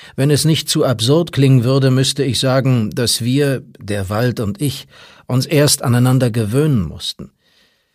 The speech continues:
Mir war es einfach zu früh, und wie es dem Wald erging, konnte ich nicht einmal ansatzweise einschätzen.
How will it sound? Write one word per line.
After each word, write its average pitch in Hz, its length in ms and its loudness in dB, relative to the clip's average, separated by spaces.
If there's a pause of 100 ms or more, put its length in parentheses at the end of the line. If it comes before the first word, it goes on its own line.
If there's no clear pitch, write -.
(320)
Mir 160 200 0
war 160 160 2
es 127 120 0
einfach 131 360 -2
zu 120 200 -2
früh, 101 420 -6 (520)
und 104 200 -2
wie 127 100 2
es 117 120 2
dem 113 200 2
Wald 131 280 2
erging, 117 440 0 (220)
konnte 117 260 0
ich 117 140 -2
nicht 120 260 -4
einmal 110 380 0
ansatzweise 98 800 -2
einschätzen. 107 500 -8